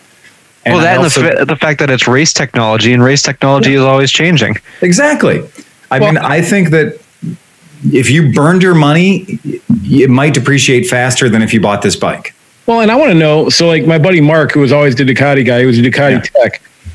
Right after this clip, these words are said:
Speaker 3: He, he had, like, the sickest Ducati, and then he, he heard about a rumor, so he sold it, and he
Speaker 1: Mm-hmm.
Speaker 3: bought a two-year-old Superbike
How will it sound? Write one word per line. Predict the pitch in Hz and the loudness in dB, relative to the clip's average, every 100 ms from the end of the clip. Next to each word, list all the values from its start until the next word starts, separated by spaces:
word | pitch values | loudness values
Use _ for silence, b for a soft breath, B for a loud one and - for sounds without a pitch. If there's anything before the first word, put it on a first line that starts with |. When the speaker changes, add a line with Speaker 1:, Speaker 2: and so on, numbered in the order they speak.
| - | -10
Speaker 3:
He, | - 208 196 | -2 0 2
he | 170 202 | 2 2
had, | 185 196 | 2 0
like, | 165 | -2
the | 127 | -2
sickest | - 196 180 - | -2 0 -2 -2
Ducati, | 151 - 151 135 117 127 | -2 -2 0 2 0 0
and | 135 | 2
then | 156 | 2
he, | 143 | 2
he | 123 156 | 2 2
heard | 131 170 | 2 2
about | 170 151 131 | 2 2 2
a | |
rumor, | 131 147 135 107 | 4 4 2 2
so | 127 | 0
he | 120 | 0
sold | - 170 180 127 | 0 0 2 2
it, | 110 - B B 208 | 0 -4 B B -2
and | 117 | 0
he | 156 | 2
Speaker 1:
Mm-hmm. | - | 0
Speaker 3:
bought | - 165 170 156 | 2 2 2 0
a | - | -2
two-year-old | - 185 196 180 175 165 123 | 0 2 2 4 2 2 0
Superbike | - 185 160 123 127 120 | 0 0 2 2 2 0